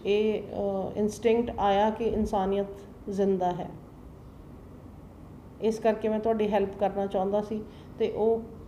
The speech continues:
ਜਿਹੜਾ cab driver ਰਿਹਾ ਸੀ ਕਦੇ, ਉਹ ਕਹਿੰਦਾ ਕਿ, ਅਹ, "ਤੁਹਾਡਾ ਬਹੁਤ ਬਹੁਤ ਸ਼ੁਕਰੀਆ, ਮੈਂ ਤੁਹਾਨੂੰ ਜ਼ਰੂਰ ਵਾਪਸ ਕਰੂੰਗਾ ਇਹ ਪੈਸੇ।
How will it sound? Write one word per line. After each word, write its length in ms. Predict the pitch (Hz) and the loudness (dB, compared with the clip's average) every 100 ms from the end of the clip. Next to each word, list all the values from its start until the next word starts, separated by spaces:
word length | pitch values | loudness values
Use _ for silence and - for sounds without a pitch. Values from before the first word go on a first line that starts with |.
| - | -2
ਜਿਹੜਾ 220 | 208 233 | 2 2
cab 280 | 240 208 202 | 4 6 4
driver 400 | 202 220 220 220 | 4 4 4 2
ਰਿਹਾ 260 | 214 208 220 | 2 2 2
ਸੀ 160 | 226 | 0
ਕਦੇ, 280 | 220 202 208 | -2 0 2
ਉਹ 120 | 202 | 0
ਕਹਿੰਦਾ 320 | 202 208 208 | 0 2 2
ਕਿ, 520 | 214 214 208 202 196 - | 2 0 -2 -2 -2 -2
ਅਹ, 400 | 196 196 190 185 | -2 -2 -2 -2
"ਤੁਹਾਡਾ 340 | 190 208 202 | 0 0 2
ਬਹੁਤ 400 | 202 202 202 220 | 0 0 2 2
ਬਹੁਤ 280 | 220 220 220 | 2 0 0
ਸ਼ੁਕਰੀਆ, 400 | - 214 208 214 | -6 -4 -2 0
ਮੈਂ 140 | 220 214 | 0 0
ਤੁਹਾਨੂੰ 280 | 220 214 | 0 0
ਜ਼ਰੂਰ 300 | 208 208 226 | 0 2 2
ਵਾਪਸ 360 | 226 208 220 220 | 4 4 2 0
ਕਰੂੰਗਾ 360 | 214 196 196 202 | 0 2 2 2
ਇਹ 60 | |
ਪੈਸੇ। 420 | 202 190 190 226 | 2 -2 -2 -4